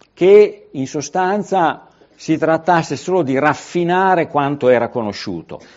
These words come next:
C'era già la termodinamica, l'elettromagnetismo, l'acustica. C'era sì qualcuno strano come Boltzmann, che però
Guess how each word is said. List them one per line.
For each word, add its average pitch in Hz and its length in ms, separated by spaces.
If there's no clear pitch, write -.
C'era 120 300
già 82 200
la 85 140
termodinamica, 82 1000
l'elettromagnetismo, 101 1200
l'acustica. 107 1000
C'era 247 540
sì 226 280
qualcuno 147 600
strano 131 800
come 98 260
Boltzmann, 87 840
che 151 80
però 196 420